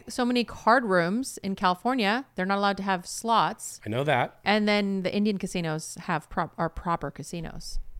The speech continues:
Speaker 2: Hey.
Speaker 1: Is there even, are there dice games at Hustler?
Speaker 2: No.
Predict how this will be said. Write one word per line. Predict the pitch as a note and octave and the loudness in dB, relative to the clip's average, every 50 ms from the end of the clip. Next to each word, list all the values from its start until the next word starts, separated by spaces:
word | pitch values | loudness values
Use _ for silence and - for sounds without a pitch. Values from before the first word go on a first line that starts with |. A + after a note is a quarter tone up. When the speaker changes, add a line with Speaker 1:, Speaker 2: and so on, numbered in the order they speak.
| - - - - - _ _ _ _ _ _ _ _ _ _ _ _ _ _ _ _ _ _ - _ _ - - | -14 -14 -16 -20 -20 _ _ _ _ _ _ _ _ _ _ _ _ _ _ _ _ _ _ -20 _ _ -12 -4
Speaker 2:
Hey. | - - C4+ | 0 4 4
Speaker 1:
Is | C4+ A#3+ | 6 6
there | C#4+ D4+ D#4 | 8 6 6
even, | - D4 D#4 D4 D#4 B3+ - _ - - | 6 4 4 4 4 0 0 _ 0 2
are | A3+ A3+ | 4 4
there | A3+ A3+ G#3+ | 6 4 4
dice | G3 G3 F3+ A3+ A3+ - | 6 6 4 4 4 2
games | - D#4 F4+ A4+ G#4+ - - - _ _ _ - _ | 0 0 0 0 -6 -12 -14 -16 _ _ _ -10 _
at | - G3+ G3+ F#3+ - _ - | 0 0 0 0 -6 _ -4
Hustler? | - G#3+ G3+ - - F#4 G#4+ - _ _ | -4 -4 -4 -2 -4 -4 -4 -6 _ _
Speaker 2:
No. | G3+ F3 G#3 A3 B2 F2 F#2+ | -6 -4 -4 -4 -4 -6 -8